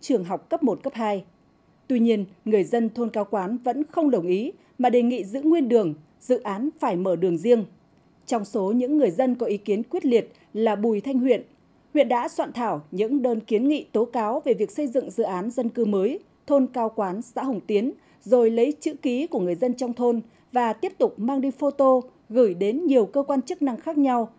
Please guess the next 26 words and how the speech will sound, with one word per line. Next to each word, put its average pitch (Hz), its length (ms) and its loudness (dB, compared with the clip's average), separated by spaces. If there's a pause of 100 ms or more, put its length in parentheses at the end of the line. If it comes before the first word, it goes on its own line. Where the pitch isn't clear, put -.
(120)
để 202 300 0
yêu 202 120 0
cầu 190 220 -2
giải 160 200 -6
quyết. 277 200 0 (640)
Bên 220 160 0
cạnh 196 160 -6
đó, 196 300 -4 (220)
huyện 247 300 0
đã 208 160 0
mua 262 220 6
hai 226 280 -6
khối 202 180 -4
cát, 320 220 -4 (280)
một 240 240 2
nghìn 240 260 2
viên 302 220 2
gạch 247 220 -2
chỉ 208 180 -6
đỏ 180 260 -4 (260)
đổ 214 240 2
xuống 240 180 -6
mặt 269 120 -2
đường 175 180 -2
bê 202 80 -2
tông 220 280 0